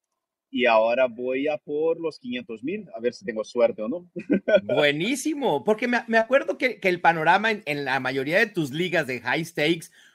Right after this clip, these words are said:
Speaker 2: no era tan bueno, ¿no? Me acuerdo que, que el panorama, pues, se veía que no ibas a conseguir nada de reingreso, pero me da gusto que por lo menos ya hayas asegurado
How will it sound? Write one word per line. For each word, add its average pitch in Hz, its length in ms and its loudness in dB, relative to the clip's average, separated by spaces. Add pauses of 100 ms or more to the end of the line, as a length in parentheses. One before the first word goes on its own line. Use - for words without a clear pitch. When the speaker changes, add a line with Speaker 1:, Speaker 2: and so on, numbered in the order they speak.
(120)
Speaker 2:
no 175 300 2
era 202 340 2
tan 165 260 4
bueno, 151 400 2
¿no? 170 240 -2
Me 190 80 0
acuerdo 180 420 0
que, 151 320 0 (380)
que 139 640 0
el 151 140 -4
panorama, 151 420 2
pues, 156 120 -8
se 143 100 -8
veía 151 440 2
que 147 100 -6
no 151 200 0
ibas 175 420 0
a 143 160 -4
conseguir 147 840 2
nada 151 460 4
de 165 140 2
reingreso, 165 800 2 (220)
pero 139 180 4
me 135 140 0
da 143 100 6
gusto 156 380 -2
que 135 80 -6
por 123 200 -4
lo 123 60 0
menos 135 340 -2
ya 139 120 4
hayas 139 220 0
asegurado 135 600 0